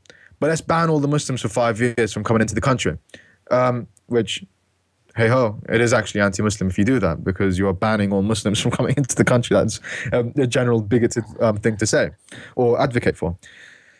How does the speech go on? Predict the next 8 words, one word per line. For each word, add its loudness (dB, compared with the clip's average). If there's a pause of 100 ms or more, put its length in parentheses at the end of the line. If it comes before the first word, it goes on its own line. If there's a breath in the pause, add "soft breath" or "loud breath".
(240 loud breath)
So 2
that 2
is, 0 (240)
that 0
is 0
what 4
is 2
happening, -2